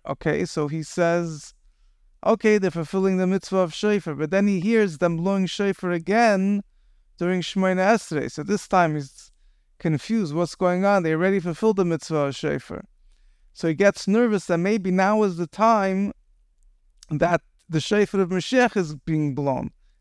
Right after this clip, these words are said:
and it's time for him to, uh, get eradicated. So he gets all confused and confounded, and he doesn't have the ability to open up his mouth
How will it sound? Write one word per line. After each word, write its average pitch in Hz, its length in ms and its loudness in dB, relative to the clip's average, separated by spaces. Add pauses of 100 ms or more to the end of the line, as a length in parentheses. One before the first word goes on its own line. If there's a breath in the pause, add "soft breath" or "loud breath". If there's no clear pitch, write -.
(120)
and 151 160 0
it's 151 180 -4
time 175 360 2
for 170 140 -2
him 165 320 0
to, 160 320 -4
uh, 160 540 -2 (880)
get 165 180 2
eradicated. 175 800 2
So 160 140 -4
he 151 120 -2
gets 165 220 0
all 196 180 0
confused 196 800 -2
and 147 200 -2
confounded, 175 680 -2
and 156 120 0
he 156 60 -2
doesn't 170 320 0
have 170 200 0
the 160 100 -2
ability 160 520 0
to - 80 -4
open 160 260 0
up 160 140 0
his 139 160 -6
mouth 165 420 0